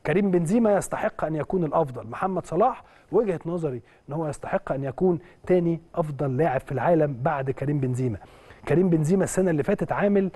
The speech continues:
حاجات كبيرة جدًا جدًا جدًا يعني،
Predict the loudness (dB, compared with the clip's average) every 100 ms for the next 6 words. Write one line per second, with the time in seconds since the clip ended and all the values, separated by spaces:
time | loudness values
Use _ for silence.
0 | -10 -18 -6 -2 2 2 2 -6 -20 -20
1 | _ _ _ _ _ _ _ _ _ _
2 | _ _ -4 2 4 6 4 2 2 0
3 | 2 2 2 -8 -10 -2 -2 -2 -8 -8
4 | -8 -10